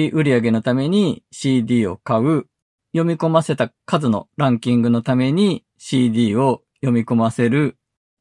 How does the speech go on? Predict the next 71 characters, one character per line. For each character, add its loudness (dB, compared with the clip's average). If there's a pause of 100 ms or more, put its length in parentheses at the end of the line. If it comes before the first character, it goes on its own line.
(160)
ダ 2
ウ 2
ン 0
ロ 2
ー -2
ド -2
売 -2
り 2
上 2
げ 0
の -2
た -2
め 0
に -2 (180)
ダ 0
ウ 0
ン 0
ロ 0
ー -2
ド -2
販 0
売 -4
で 0
も -4 (220)
買 -2
う、 -2 (920)
そ -2
し -8
て 2
再 0
生 -2
回 0
数 -2
の 0 (140)
順 2
位 4
の 0
た -2
め 0
に -2 (440)
サ -2
ブ -2
ス -8
ク -2
の 0 (140)
ス -20
ト 0
リ 2
ー 0
ミ -2
ン -4
グ -2
で 0 (520)
何 2
度 2
も 2
何 2
度 0
も -2 (320)
聞 -6
く -10
と -8 (720)
い -2
う -2
こ -4
と -2
を 2 (100)
や -4
っ -4
て -6
る -2